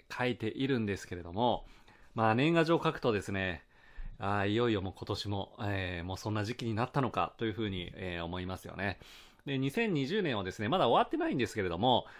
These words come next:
まあ、二千二十一年をどういう一年にしたいかっていうのは、もう今ぐらいから考えといた方が絶対にいいと思うんですよね。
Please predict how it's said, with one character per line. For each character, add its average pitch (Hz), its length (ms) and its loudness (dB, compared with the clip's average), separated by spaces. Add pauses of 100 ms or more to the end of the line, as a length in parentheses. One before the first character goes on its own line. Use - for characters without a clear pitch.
(160)
ま 175 80 0
あ、 160 60 4
二 156 80 4
千 208 180 4
二 156 160 4
十 190 140 4
一 139 240 0
年 123 240 4
を 98 100 4
ど 196 200 4
う 190 60 4
い 135 120 4
う - 0 -
一 104 200 -2
年 120 140 2
に 95 80 -4
し - 80 -10
た 113 140 0
い 98 80 -4
か 90 100 -6
っ - 60 -12
て - 100 -14
い 87 60 -6
う - 20 -8
の 85 60 -4
は、 104 180 4
も 117 140 2
う 113 80 2
今 135 160 0
ぐ 175 80 0
ら 180 100 2
い 175 60 -2
か 170 80 0
ら 160 120 2
考 156 300 -2
え 156 60 -2
と 151 100 0
い 135 60 -4
た 92 100 -4
方 85 60 -8
が 87 100 -2
絶 87 180 -8
対 104 180 -2
に 104 120 -4 (140)
い - 20 -4
い 90 40 -8
と 87 120 -8
思 82 140 -6
う - 20 -12
ん 82 40 -14
で 85 60 -16
す - 100 -16
よ 90 60 -8
ね。 110 220 -2